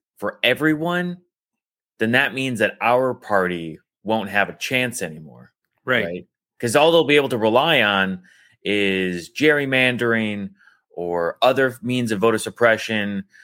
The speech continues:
Speaker 1: But when it comes to just counting the votes as they were, you know, voted on or tallied, they're, they're like, "Oh, well, that's not how you count. That's, that's not a, that's not at all how we would count the ballots. We gotta make sure." It's just like,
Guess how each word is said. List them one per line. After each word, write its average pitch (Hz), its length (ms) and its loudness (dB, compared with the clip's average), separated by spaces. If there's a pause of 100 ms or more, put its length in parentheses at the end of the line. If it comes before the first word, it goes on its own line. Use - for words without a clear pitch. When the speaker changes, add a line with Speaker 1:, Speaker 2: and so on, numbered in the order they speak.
(320)
Speaker 1:
But 107 300 2
when 120 160 2
it 120 100 0
comes 139 340 -2
to 123 300 2
just 107 260 -2
counting 120 360 0
the 107 80 0
votes 104 320 2
as 95 160 2
they 85 340 -2 (560)
were, 98 340 -2 (300)
you 120 100 -4
know, 85 220 -8 (680)
voted 117 360 2
on 80 300 -10 (880)
or 104 160 -2
tallied, 107 580 -2 (680)
they're, 131 220 0
they're 127 160 -2
like, 117 160 0
"Oh, 175 160 2
well, 175 100 0
that's 214 180 2
not 165 80 2
how 147 100 0
you 101 160 -2
count. 131 380 -4 (100)
That's, 180 320 -2
that's - 400 -2
not 127 220 2
a, 107 240 0
that's 147 220 0
not 131 100 2
at 107 100 2
all 120 180 2
how 98 220 -4
we 101 140 -6
would 92 180 -10
count 104 260 -4
the 90 60 -12
ballots. 98 500 0
We 127 120 -6
gotta 101 240 0
make 110 240 -4
sure." 120 140 -4
It's 117 340 -10
just 143 160 -14
like, 156 200 -8